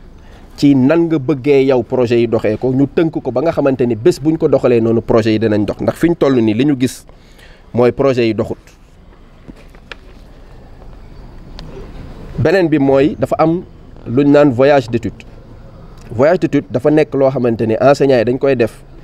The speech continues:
ñaari at bu ne pour dem yokki seen xam-xam, yokki seen gëstu. Ñu gis ni université yëpp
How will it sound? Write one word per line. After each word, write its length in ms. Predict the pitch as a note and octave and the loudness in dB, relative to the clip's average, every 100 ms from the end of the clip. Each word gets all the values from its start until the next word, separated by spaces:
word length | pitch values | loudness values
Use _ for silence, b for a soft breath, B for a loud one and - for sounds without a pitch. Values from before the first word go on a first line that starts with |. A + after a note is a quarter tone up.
| B B A2+ | B B 0
ñaari 280 | C#3+ D#3 | 2 2
at 80 | - | 0
bu 140 | A#2 D3 | -4 -4
ne 60 | B2 - - - - B B B B B - - | -4 -8 -20 -20 -20 B B B B B -10 -2
pour 140 | C3+ | -2
dem 320 | G#2+ C#3 D3 G3 - - | 0 0 0 -6 -16 -4
yokki 360 | A#2+ C#3 C#3 | -2 -2 -2
seen 200 | B2+ B2+ | -2 0
xam-xam, 440 | - A#2+ A2 B2 A#2+ | 0 -2 0 0 0
yokki 240 | C3 - | 0 -2
seen 200 | B2 A2 | -4 -2
gëstu. 300 | G#2 - - - b b b b | -4 -8 -12 -20 b b b b
Ñu 140 | C3 D#3 | -2 0
gis 160 | F#3 | 0
ni 120 | D3+ C#3+ | 0 0
université 520 | E3 D#3 D#3 C#3 D#3 D3+ | -2 0 -2 -2 -2 0
yëpp 200 | E3+ | 0